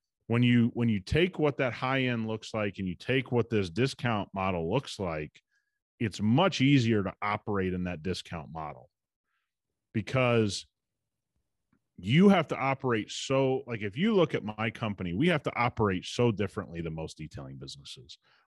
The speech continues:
We do federal background checks. And I had this <laughs> conversation with you earlier.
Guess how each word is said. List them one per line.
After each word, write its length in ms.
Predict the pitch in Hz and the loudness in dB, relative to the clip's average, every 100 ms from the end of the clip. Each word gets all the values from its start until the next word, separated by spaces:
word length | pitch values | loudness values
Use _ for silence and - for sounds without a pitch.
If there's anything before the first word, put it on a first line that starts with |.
| - | 0
We 80 | 131 | 2
do 140 | 113 | 2
federal 400 | - 123 113 101 | 2 2 4 2
background 640 | 78 107 117 - 87 78 | 2 0 0 -2 -6 -8
checks. 520 | - 85 78 - - 85 | -12 -10 -10 -10 -12 -10
And 260 | 78 80 | -8 -8
I 60 | - | -4
had 160 | 120 98 | -4 -4
this 140 | 95 | -4
<laughs> 80 | - | -4
conversation 520 | 123 104 - 104 110 | -4 -2 -2 -2 -2
with 140 | 98 | -6
you 60 | 87 | -4
earlier. 400 | 101 101 87 76 | -2 0 -2 -6